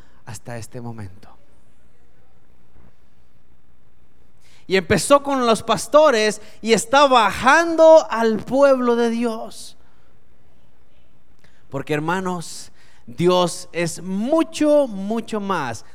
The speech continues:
de lo que usted y yo creemos, de lo que usted y yo hemos sentido.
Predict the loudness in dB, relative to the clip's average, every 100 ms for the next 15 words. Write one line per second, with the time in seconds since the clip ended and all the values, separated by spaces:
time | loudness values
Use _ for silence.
0 | -10 -4 -2 -2 -8 -8 -6 -4 -4 -6
1 | -10 -10 -10 -14 -14 -14 -14 -14 -16 -16
2 | -16 -16 -16 -10 -4 -2 -2 -4 -4 -4
3 | -4 -2 -2 -2 -6 -6 -8 -10 -10 -8
4 | -8 -10